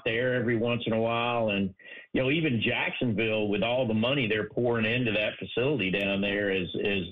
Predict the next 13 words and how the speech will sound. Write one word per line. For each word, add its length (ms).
you 140
know, 260
sort 180
of, 180
uh, 280
you 120
know, 120
done 260
the 100
old 240
clear 320
the 200
throat 420